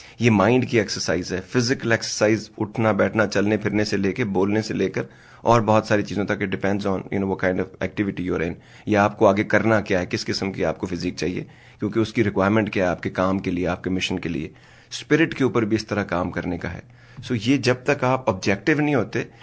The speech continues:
یہ object، اپنے آپ کو فائنینشلی independent کرنا objective ہونا ہے، یہ سبجیکٹو ہونا نہیں ہے۔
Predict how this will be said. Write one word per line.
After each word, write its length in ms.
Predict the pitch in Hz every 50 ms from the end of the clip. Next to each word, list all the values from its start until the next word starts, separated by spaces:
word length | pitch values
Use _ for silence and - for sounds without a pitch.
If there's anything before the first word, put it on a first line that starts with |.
| - - - - -
یہ 160 | 113 135 151 -
object، 400 | 135 120 107 123 131 127 127 -
اپنے 300 | - 131 127 - 143 147
آپ 240 | 135 131 139 135 -
کو 80 | - 160
فائنینشلی 600 | - - 120 110 117 123 127 127 - 139 135 139
independent 440 | 135 120 - - 110 113 120 123 -
کرنا 260 | 120 113 127 147 151 -
objective 460 | - 107 107 - 113 110 - - 151
ہونا 280 | 117 95 95 87 76
ہے، 60 | 55 -
یہ 100 | - 107
سبجیکٹو 420 | 110 - 110 98 117 123 120 - 160
ہونا 220 | 127 135 131 135
نہیں 180 | 131 135 120 95
ہے۔ 60 | -